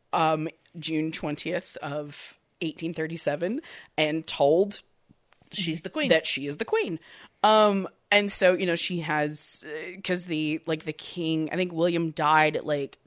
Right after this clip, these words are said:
Speaker 1: two something in the morning,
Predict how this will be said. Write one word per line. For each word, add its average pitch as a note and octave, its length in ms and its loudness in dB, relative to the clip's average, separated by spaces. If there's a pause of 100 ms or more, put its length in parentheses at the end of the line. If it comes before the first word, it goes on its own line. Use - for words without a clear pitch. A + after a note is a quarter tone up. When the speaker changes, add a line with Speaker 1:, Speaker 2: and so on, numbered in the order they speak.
(240)
Speaker 1:
two F#3+ 720 -6
something F3+ 600 -4
in F3+ 140 -2
the F3+ 60 -2
morning, G3 560 -2